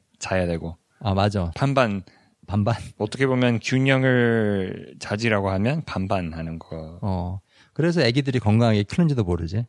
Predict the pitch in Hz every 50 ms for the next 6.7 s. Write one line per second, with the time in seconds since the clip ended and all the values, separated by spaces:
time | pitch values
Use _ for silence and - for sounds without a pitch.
0 | - - 104 120 127 120 120 117 101 87 90 98 104 104 98 87 82 82 82 80
1 | 73 73 - _ - - 123 131 120 110 95 101 - - 131 - - - - -
2 | - - - - _ - - 110 104 95 90 90 _ _ _ _ - - 107 110
3 | 117 107 110 104 - - 104 98 - - 98 95 92 95 104 - - - - -
4 | - 139 135 131 123 110 107 - 107 - _ _ - - - - 104 - 104 95
5 | 95 92 90 87 92 85 80 - - - - - 127 107 101 95 85 85 - -
6 | - - - - - - 98 87 87 87 85 85 80 80